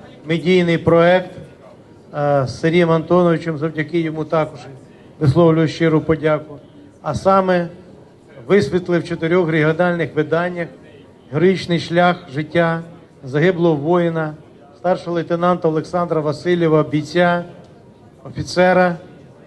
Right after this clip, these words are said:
чотирнадцятої окремої механізованої бригади імені князя Романа Великого.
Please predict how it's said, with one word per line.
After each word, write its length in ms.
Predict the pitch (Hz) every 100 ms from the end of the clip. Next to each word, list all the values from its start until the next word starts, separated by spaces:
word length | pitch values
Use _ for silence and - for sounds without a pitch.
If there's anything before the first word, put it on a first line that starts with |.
| - - -
чотирнадцятої 600 | - 160 185 185 - 170
окремої 400 | 165 165 180 175
механізованої 800 | 170 - 165 156 143 160 156 151
бригади 540 | 143 147 143 160 156 151
імені 360 | 156 156 160 156 - - - - - - - - - -
князя 560 | 151 160 147 156 156 147 - -
Романа 520 | 151 147 151 143 143 135 -
Великого. 520 | 143 139 120 123 113